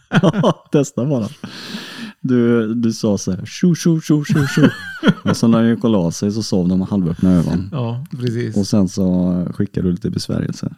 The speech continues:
Speaker 2: Ja, massa
Speaker 1: Snälla
Speaker 2: besvärjelser.
Speaker 1: då. Och,
Speaker 2: Ja.
Speaker 1: och kasta lite örter och så på dem.
Speaker 2: Men det är ganska intressant det här med för-, alltså det, vi kommer ju prata lite grann om så här, eh, förutsägelser, eh, kan man säga.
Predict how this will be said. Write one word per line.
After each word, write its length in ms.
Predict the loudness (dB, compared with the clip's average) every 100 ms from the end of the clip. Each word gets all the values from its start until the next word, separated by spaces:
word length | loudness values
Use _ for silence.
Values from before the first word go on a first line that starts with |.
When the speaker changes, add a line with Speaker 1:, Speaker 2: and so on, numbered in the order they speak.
| -6
Speaker 2:
Ja, 180 | -6
massa 320 | -4 -6 -6 0
Speaker 1:
Snälla 240 | 2 4
Speaker 2:
besvärjelser. 320 | 4 2 0 -2 _ _ -20 -20 -14 -2
Speaker 1:
då. 60 |
Och, 40 | 2 2 2
Speaker 2:
Ja. 40 |
Speaker 1:
och 500 | 2 2 2 0 -2 -6 -8
kasta 260 | -6 0 0
lite 220 | 0 -2
örter 460 | -8 _ -8 -4
och 120 | -4 -4
så 140 | -6
på 160 | -6 -6
dem. 180 | -6 -10 -4
Speaker 2:
Men 180 | 0 0
det 60 | 0
är 40 |
ganska 260 | 0 0 0
intressant 380 | -2 -2 -2 -2
det 60 |
här 80 | -2
med 120 | -2
för-, 240 | -2 -4 -2
alltså 200 | -2 -2
det, 220 | 0 -2
vi 220 | -2 -4
kommer 200 | -4 -2
ju 60 | 0
prata 340 | 0 -2 -2
lite 180 | -6 -4
grann 260 | -2 -2 -2
om 80 |
så 120 | -4 -4
här, 200 | -4 -8 -8 -8 -8 -10 -10
eh, 60 | -14
förutsägelser, 1040 | -14 -8 -8 -8 -8 -6 -4 -6 -10 -8 -6 -6 -8 -8 -10 -10
eh, 60 | -10
kan 120 | -8
man 60 | -8
säga. 240 | -10 -12